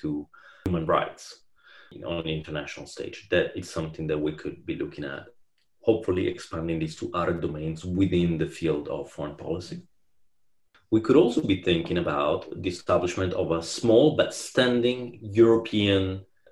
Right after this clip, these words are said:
expeditionary high-intensity force. That is to say, uh, the ability to project power worldwide. And we wouldn't be looking at big numbers or extraordinary expenditure.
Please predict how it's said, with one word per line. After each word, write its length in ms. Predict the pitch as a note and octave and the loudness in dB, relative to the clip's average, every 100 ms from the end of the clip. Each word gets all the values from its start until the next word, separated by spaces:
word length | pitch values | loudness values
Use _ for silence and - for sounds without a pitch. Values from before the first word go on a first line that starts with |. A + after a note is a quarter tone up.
| - | -4
expeditionary 1300 | - - - A#2 A#2+ C3 - A#2 G#2+ G#2 G2+ G2+ - | -4 -8 2 2 4 2 0 2 4 4 0 -4 -8
high-intensity 960 | - A#2+ A2 G#2+ G#2 G2 - - F2 | 2 2 4 2 0 0 -4 -10 -8
force. 720 | F2 - G#2 F#2 - - - _ - | -6 -2 0 0 -4 -12 -14 _ -10
That 160 | - E2+ | -8 -6
is 160 | E2 | -8
to 120 | - G#2+ | -8 -6
say, 640 | - E2+ C#2+ D2+ F2 - | 0 2 2 0 -2 -2
uh, 220 | - - | -8 -8
the 240 | F2+ F#2 G2 | -4 2 2
ability 480 | F2 F#2+ F2+ - F2+ | 4 4 2 -2 -6
to 140 | - - | -8 -6
project 560 | - G2 G2+ D#2 - - | -2 2 4 2 0 -6
power 540 | D2+ C2+ C#2 D2 - _ _ _ _ | -2 0 0 -2 -6 _ _ _ _
worldwide. 640 | F2+ F2 E2 C2 - - - _ _ _ _ | -2 -2 0 -4 -4 -10 -14 _ _ _ _
And 120 | F2+ | -8
we 80 | F#2 | -2
wouldn't 360 | G2 F#2 F2 D#2+ | 0 2 2 0
be 280 | E2 D#2 D#2+ | 0 -2 0
looking 260 | G2 F#2+ E2 | 0 0 -2
at 420 | D#2 D2+ - F2 | 0 -2 -6 -4
big 200 | F#2+ F2+ | -2 0
numbers 800 | F2+ F2+ E2+ - - - - - | 2 2 2 0 -2 -6 -14 -8
or 540 | - D#2 D2+ D2 D#2 - | 0 2 2 2 -2 -6
extraordinary 500 | - - F#2 E2+ E2 | -8 -2 0 0 -4
expenditure. 840 | - - - E2+ D#2+ - - - | -8 -14 -6 -4 -4 -10 -12 -12